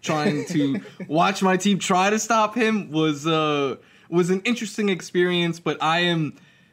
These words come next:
Speaker 1: yeah, this second week, like, the first week after it, I was like, "All right," you know, like, I was a little disappointed the Bills didn't make it now, but now this second week right before the Super Bowl, I'm, the anticipation is building, and I'm really looking forward to it. I think could be a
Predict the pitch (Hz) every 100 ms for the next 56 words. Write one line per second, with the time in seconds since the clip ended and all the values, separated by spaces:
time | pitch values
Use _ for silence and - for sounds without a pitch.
0 | - 151 139 156 180 220 233 269 208 202
1 | 196 185 202 190 208 233 262 202 220 -
2 | 165 175 196 196 196 - _ _ _ _
3 | - 170 175 185 185 180 185 190 180 175
4 | 180 175 165 151 147 151 160 151 156 160
5 | 156 156 139 123 143 143 151 139 127 135
6 | 131 127 131 131 120 131 131 151 170 165
7 | - 175 170 156 151 147 147 139 131 151
8 | 139 123 143 135 123 123 120 123 127 120
9 | - - _ 147 147 143 151 143 165 156
10 | 170 160 165 147 135 139 139 135 127 127
11 | 127 123 123 131 127 123 123 131 117 127
12 | 120 117 - 147 156 190 202 185 160 147
13 | 139 131 120 113